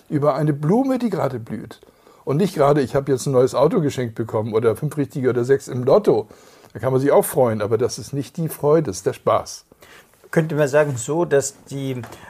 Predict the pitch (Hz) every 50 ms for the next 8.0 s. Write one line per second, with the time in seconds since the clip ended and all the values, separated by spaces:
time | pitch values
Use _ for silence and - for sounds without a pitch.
0 | - _ - - 113 110 - - - - 151 165 190 190 170 165 147 135 120 -
1 | - - 139 135 135 135 131 - 135 127 139 139 135 131 120 - - - 127 113
2 | - _ - 147 156 185 202 160 120 - - - _ - - - - - - -
3 | - 123 131 135 135 135 135 135 131 131 - - - - 135 143 147 147 - -
4 | 143 139 139 135 - - - - - 135 131 131 135 131 135 131 131 127 127 127
5 | 123 120 120 - - 123 120 117 131 131 127 123 110 - 123 120 117 127 123 120
6 | - - 117 117 127 - - 123 117 - 139 139 143 139 131 - 123 117 123 120
7 | 113 127 123 - - - - 139 147 170 180 175 - - 147 160 160 160 -